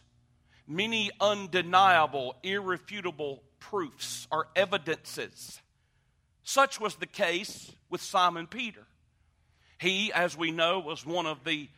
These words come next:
original twelve apostles. He actually was part of what we call the inner circle group of disciples, Peter, James, and John. And he said this in Second Peter chapter one, verse sixteen.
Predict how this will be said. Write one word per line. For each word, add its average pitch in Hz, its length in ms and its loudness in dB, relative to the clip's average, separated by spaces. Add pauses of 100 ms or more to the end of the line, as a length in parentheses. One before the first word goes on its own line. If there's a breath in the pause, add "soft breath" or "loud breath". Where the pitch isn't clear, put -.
(240 soft breath)
original 147 460 -6
twelve 160 320 -2
apostles. 175 720 0 (260 soft breath)
He 139 200 -4
actually 156 400 0
was 147 260 -6
part 156 340 -4
of 120 120 -16
what 139 200 -12
we 151 140 -10
call 147 540 -6 (100)
the 131 140 -10 (160)
inner 151 420 -8
circle 175 640 -6 (720)
group 170 320 -4
of 139 80 -16
disciples, 170 840 -2
Peter, 160 320 -10
James, 156 480 -8
and 135 140 -10
John. 147 480 -6 (800)
And 131 100 -12
he 208 140 -6
said 190 340 -4
this 175 400 -2
in 139 80 -10
Second 170 400 -8
Peter 156 260 -10
chapter 156 400 -8
one, 151 360 -8
verse 139 200 -6
sixteen. 170 600 -8